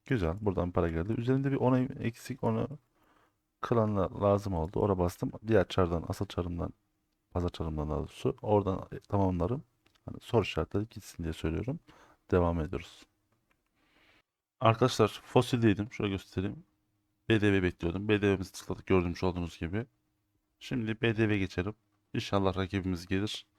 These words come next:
Bu ara gelmiyor. O yüzden gösteremiyorum size B D V kesitleri. Güzel P K çıkarsa sizlere gösteririm. Bu arada size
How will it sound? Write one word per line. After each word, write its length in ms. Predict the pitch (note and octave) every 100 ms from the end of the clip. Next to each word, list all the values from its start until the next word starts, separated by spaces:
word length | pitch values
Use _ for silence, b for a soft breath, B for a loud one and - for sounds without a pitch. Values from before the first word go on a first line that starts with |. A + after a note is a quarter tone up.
| b b b b b -
Bu 120 | F#2+
ara 160 | F2+
gelmiyor. 480 | F2 F#2 F#2+ F2+ G2+
O 140 | G2+ F#2+
yüzden 180 | G2 F#2
gösteremiyorum 580 | F#2 - F#2 F2+ E2
size 240 | - F2 E2+
B 140 | E2+
D 120 | F2
V 60 | E2
kesitleri. 600 | - - - - F#2+ A#2+ - b b b b b
Güzel 260 | - B2 G#2
P 200 | A2 G#2
K 200 | - F2+
çıkarsa 520 | - - G2 - G2+ _
sizlere 340 | - - F#2 F2+
gösteririm. 520 | F2+ - F2 F2 - _ _ _ _ _ _ _ _ _ _ _ _ _ _ _ _ _ _ _
Bu 100 | C3
arada 440 | B2+ A2+ A#2+ - - _ _ -
size 260 | - A2+